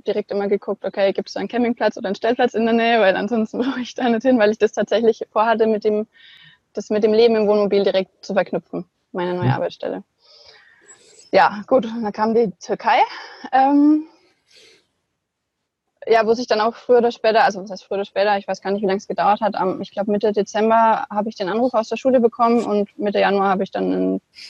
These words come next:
Speaker 1: war ich dann schon in der Türkei. <laughs>
Speaker 2: <laughs>
Speaker 1: Das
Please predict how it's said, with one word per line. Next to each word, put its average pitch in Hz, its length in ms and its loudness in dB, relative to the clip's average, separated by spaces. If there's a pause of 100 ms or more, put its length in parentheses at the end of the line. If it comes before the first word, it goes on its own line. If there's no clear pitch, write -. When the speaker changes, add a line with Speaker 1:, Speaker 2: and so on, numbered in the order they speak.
(140)
Speaker 1:
war 185 140 4
ich 190 100 -6
dann 190 160 -2
schon 175 160 -6
in 175 80 -4
der 175 100 -2
Türkei. 196 400 -2
<laughs> 294 60 0 (260)
Speaker 2:
<laughs> 262 60 0 (880)
Speaker 1:
Das 220 200 -8